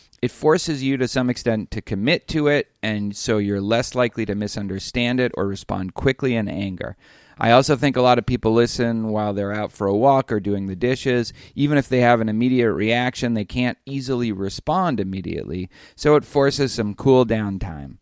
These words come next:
For example, this is the first time I'm emailing you, but I've had many thoughts about things that you've said over the years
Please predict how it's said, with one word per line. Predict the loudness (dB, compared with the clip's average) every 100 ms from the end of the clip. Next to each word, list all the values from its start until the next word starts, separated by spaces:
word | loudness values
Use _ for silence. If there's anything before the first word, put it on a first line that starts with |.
| _
For | -6
example, | -2 2 2 4 2
this | 2
is | -2
the | -2
first | 0 -2 0
time | -2 -2 -2
I'm | -2 0
emailing | 0 0 2 2
you, | 2 2
but | 2
I've | 0 -2
had | -4 -6
many | -6 -4 6 6 8 4 2
thoughts | 0 -2 -4 -6
about | -4 -4 -4
things | -4 -2 -2
that | -2
you've | -2
said | 0 2
over | 4 4 0
the | 0
years | 2 4 4 2